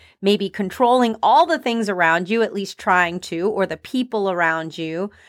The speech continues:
giving constant advice, lecturing people, reminding people, going, going, going, just moving so quickly through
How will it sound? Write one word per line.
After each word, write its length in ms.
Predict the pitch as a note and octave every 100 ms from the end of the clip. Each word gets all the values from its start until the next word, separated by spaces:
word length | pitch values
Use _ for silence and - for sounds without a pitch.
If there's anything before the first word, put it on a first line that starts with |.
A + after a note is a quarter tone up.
| -
giving 300 | A3+ D#4+ D#4+
constant 560 | D4 D#4+ D4 D4+ C4+ A3+
advice, 600 | G3+ G3+ C#4 C#4+ D4 -
lecturing 500 | C4 C4+ - C#4 C4
people, 340 | D4 C4+ C4 B3+
reminding 580 | G3+ G#3 B3 C#4 C4 C4
people, 640 | C#4+ B3+ C4 C4 B3+ B3
going, 360 | A3 C#4 C#4+
going, 300 | B3+ A#3+ A#3
going, 460 | A3 A3+ A#3+ A#3 A#3
just 260 | A#3 A3+ A#3
moving 480 | A#3+ D4+ F#4 F4
so 240 | C#4+ - C4
quickly 400 | - C#4+ - A#3+
through 760 | - - A3+ A#3+ G#3 F#3 F#3